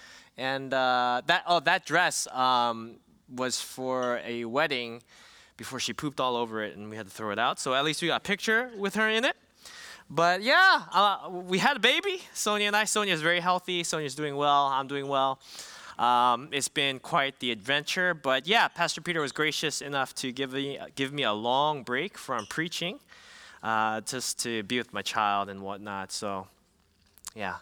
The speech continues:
here I am. Here I am. It's good to be back. It's good to be with the church in this capacity, even though, you know, we're not quite together yet.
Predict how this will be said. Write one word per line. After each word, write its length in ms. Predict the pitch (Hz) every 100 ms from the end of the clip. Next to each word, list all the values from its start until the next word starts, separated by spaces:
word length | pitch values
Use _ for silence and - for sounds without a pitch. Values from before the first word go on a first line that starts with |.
| _ _ _ _
here 240 | - 127 127
I 120 | 123
am. 280 | 110 90 90 -
Here 140 | 127
I 80 | 113
am. 180 | 110 110
It's 120 | -
good 140 | 123
to 60 | -
be 100 | 104
back. 340 | 113 117 - _ _ - - - _
It's 260 | 104 - -
good 380 | 110 110 101 -
to 520 | - - 110 107 101 95 -
be 220 | 113 117
with 320 | 107 101 - -
the 100 | 104
church 440 | - - 117 -
in 80 | 110
this 120 | 107
capacity, 560 | - - 131 135 - 196
even 380 | 190 165 165 156
though, 300 | 151 151 151 - - - - -
you 80 | 143
know, 120 | 139
we're 140 | 135 143
not 180 | 143
quite 440 | - - 180 185 -
together 340 | - 135 123 117
yet. 280 | 117 143